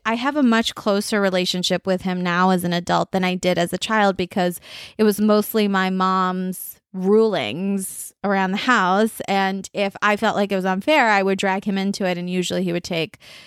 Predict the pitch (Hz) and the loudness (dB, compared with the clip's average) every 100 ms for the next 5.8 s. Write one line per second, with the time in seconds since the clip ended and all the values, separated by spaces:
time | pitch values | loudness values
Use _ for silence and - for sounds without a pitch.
0 | - _ _ 160 151 - 180 147 - - | -20 _ _ -8 -6 0 2 2 -2 -6
1 | 220 - - _ _ 208 196 - _ _ | -8 -12 -20 _ _ 2 2 0 _ _
2 | _ _ _ _ _ _ _ - 311 269 | _ _ _ _ _ _ _ -2 2 4
3 | 277 370 240 247 226 214 208 202 208 208 | 4 2 2 2 4 2 0 0 0 2
4 | 214 220 202 - - 214 202 190 180 208 | 2 2 -2 -8 -6 -2 0 -2 0 2
5 | 208 202 185 220 381 - - | 2 0 0 2 0 -2 -16